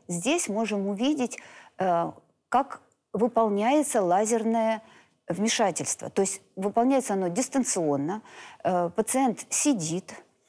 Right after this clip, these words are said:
он общается с, э, доктором, и с помощью лазера мы воздействуем на определённые зоны, которые отвечают за отток. В данном случае это сделано отверстие в радужной оболочке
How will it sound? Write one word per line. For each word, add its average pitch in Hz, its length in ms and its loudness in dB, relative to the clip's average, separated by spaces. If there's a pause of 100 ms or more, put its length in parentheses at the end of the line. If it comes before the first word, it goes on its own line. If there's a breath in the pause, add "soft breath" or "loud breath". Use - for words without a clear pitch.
(260 loud breath)
он 233 220 4
общается 165 800 0
с, - 220 -2
э, 226 560 2
доктором, 240 560 0 (460 loud breath)
и 240 200 4
с - 100 -2
помощью 240 460 0
лазера 285 420 2
мы 202 140 0
воздействуем 240 800 0
на 185 140 2
определённые 190 720 0
зоны, 185 520 0 (120)
которые 202 320 2
отвечают 202 580 -2
за 185 220 0
отток. - 480 -2 (260 loud breath)
В - 60 -4
данном 233 260 4
случае 220 460 0 (120)
это 190 320 0 (140)
сделано 180 560 0
отверстие 175 520 -2
в 170 40 -6
радужной 165 460 -2
оболочке 226 560 0